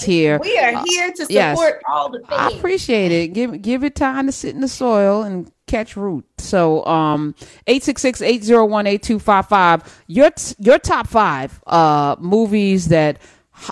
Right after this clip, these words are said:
Speaker 2: highlight the goodness of Blackness, uh, with no N words and no, no drug addicts and, uh, things like that. What? All right, give me one. Give me one.
Speaker 1: <laughs> Yeah, five.
Speaker 2: Yeah, I got five, but give me one.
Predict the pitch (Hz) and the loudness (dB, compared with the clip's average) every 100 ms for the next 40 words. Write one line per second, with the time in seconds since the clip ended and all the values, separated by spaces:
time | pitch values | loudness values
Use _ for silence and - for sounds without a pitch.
0 | - 156 226 233 220 202 185 180 175 160 | -12 0 2 2 2 2 -2 -4 0 2
1 | 208 208 208 165 190 180 190 175 - - | 0 0 -2 0 -2 -2 -2 -4 -4 -12
2 | _ _ _ _ 160 151 147 143 160 151 | _ _ _ _ 2 2 2 0 -2 0
3 | 196 - 208 190 190 175 175 170 170 - | 0 0 -2 4 6 8 6 4 0 -14
4 | - _ 170 165 156 151 160 - 160 170 | -16 _ -2 0 2 0 -4 -4 0 4
5 | 175 180 180 175 - 160 180 160 175 160 | 6 6 4 0 -2 -2 0 2 2 2
6 | 156 151 151 - - - - 151 147 139 | -2 -2 -4 -6 -14 -10 -2 0 0 -4
7 | 143 - 147 143 135 131 131 _ _ _ | -6 -4 0 0 0 -2 -4 _ _ _
8 | _ - - _ - 165 147 143 131 131 | _ -20 -20 _ -4 -2 -2 -6 -6 -8
9 | 95 _ 160 175 _ - 196 196 202 175 | -8 _ -8 -8 _ -10 0 2 2 2
10 | 247 240 185 135 104 - - 202 202 170 | 2 4 2 0 -6 -16 -6 -4 -2 -2
11 | 131 120 - - 233 190 240 196 175 - | -2 -6 -14 -14 -14 -14 -14 -8 -8 -6
12 | - - 185 - - 160 139 - 208 208 | -12 -10 -12 -14 -8 -8 -8 -10 -4 -4
13 | - 143 110 - 139 - - 214 196 175 | -2 -8 -8 -10 -12 -8 -4 -4 -2 -2
14 | 143 127 | -4 -6